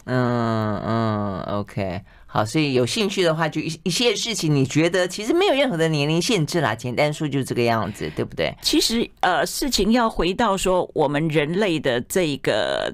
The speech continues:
Speaker 2: 产品说明哈，呃，我们人类的这个产品说明里面呢，
Speaker 1: <laughs>
Speaker 2: 它就写着哈，你要有性生活哈，才是一个完整的人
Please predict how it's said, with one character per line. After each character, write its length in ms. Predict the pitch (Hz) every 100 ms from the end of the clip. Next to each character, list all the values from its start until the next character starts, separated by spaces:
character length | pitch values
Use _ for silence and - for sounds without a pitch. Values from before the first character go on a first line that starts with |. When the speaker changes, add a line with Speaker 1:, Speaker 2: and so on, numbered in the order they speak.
| -
Speaker 2:
产 180 | - 165
品 220 | 185 113
说 240 | - 139
明 180 | 139 80 -
哈， 260 | 131 - - - - -
呃， 160 | - 131
我 100 | 170
们 160 | 277
人 160 | 220 226
类 180 | 247 247
的 120 | 202
这 140 | 185 233
个 100 | 208
产 200 | 214 180
品 200 | 214 165
说 200 | 175 190
明 240 | 190 151
里 200 | 160 123
面 300 | 131 226 208 180
呢， 160 | 160 -
Speaker 1:
<laughs> 100 | - -
Speaker 2:
它 120 | 208
就 160 | 214
写 300 | 202 - 135
着 260 | 123 131 87
哈， 160 | 127 101
你 220 | - 143
要 180 | 135 220
有 400 | 180 123 90 76
性 260 | - 233 165
生 240 | 170 147
活 280 | - - -
哈， 200 | - - - -
才 180 | - 147
是 140 | 190
一 40 | 196
个 140 | 147
完 240 | 110 107
整 260 | 143 127 90
的 280 | 95 73 -
人 140 | 127